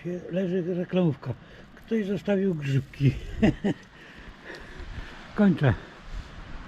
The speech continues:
Dosyć tego dobrego. Zmarzłem, paluchy. Trzeba zjeść coś, kawy się napić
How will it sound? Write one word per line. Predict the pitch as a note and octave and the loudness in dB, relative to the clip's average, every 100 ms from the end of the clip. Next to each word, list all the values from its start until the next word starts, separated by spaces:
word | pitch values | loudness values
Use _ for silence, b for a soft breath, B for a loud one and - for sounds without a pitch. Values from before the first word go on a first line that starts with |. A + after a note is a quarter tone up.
| - | -8
Dosyć | D#3+ E3 - C3+ | -2 0 -2 -4
tego | - - - - - - - - - - - - | -2 0 -2 -4 -10 -12 -12 -12 -8 -8 -8 -8
dobrego. | D#3 A#2+ B2+ A2 - B B B - - - - - - - - - - - - - | -2 2 2 2 0 B B B -6 -6 -8 -16 -18 -16 -10 -8 -8 -10 -4 -4 2
Zmarzłem, | E3+ A3 G#3+ F#3+ D#3 D3 | 6 6 6 6 6 6
paluchy. | - B2 C3 A#2+ - - - - - - - - - - - - - - - - - - - - - - - - - - - - - - - - - - - - - - - | 4 4 4 6 4 2 -6 -8 -6 -4 -2 -4 -8 -14 -8 -8 -6 -10 -10 -12 -10 -8 -6 -4 -6 -10 -14 -16 -16 -14 -14 -16 -18 -20 -18 -16 -14 -14 -14 -16 -16 -16 -14
Trzeba | - E3 D3 | -6 -4 -4
zjeść | C3+ C#3+ E3+ E3 - | -8 -8 -8 -6 2
coś, | - - - - - - - - - - | 2 4 2 4 4 4 2 2 2 2
kawy | G#3+ F3+ | 2 4
się | E3+ | 6
napić | F#3 F3 F3+ F3 - | 6 6 4 0 -2